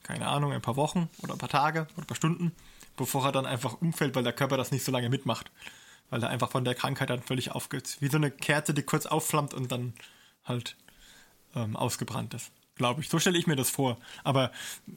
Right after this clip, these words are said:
das ist jetzt rein spekulativ. Für mich sind das halt so kurze Einheiten, die einfach erzeugt werden von ihnen. So wie sie Dämonen beschwören können, so können sie eben auch durch,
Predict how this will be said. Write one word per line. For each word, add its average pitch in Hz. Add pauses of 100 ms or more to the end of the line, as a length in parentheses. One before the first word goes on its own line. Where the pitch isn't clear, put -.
(280)
das 131
ist -
jetzt -
rein 127
spekulativ. 127
Für -
mich 139
sind 135
das 123
halt 127
so 123
kurze 139
Einheiten, 120
die 120
einfach 117
erzeugt 131
werden 117
von -
ihnen. 123 (300)
So 131
wie 143
sie 135
Dämonen 139
beschwören 127
können, 123
so 120
können 120
sie 123
eben 120
auch 120
durch, -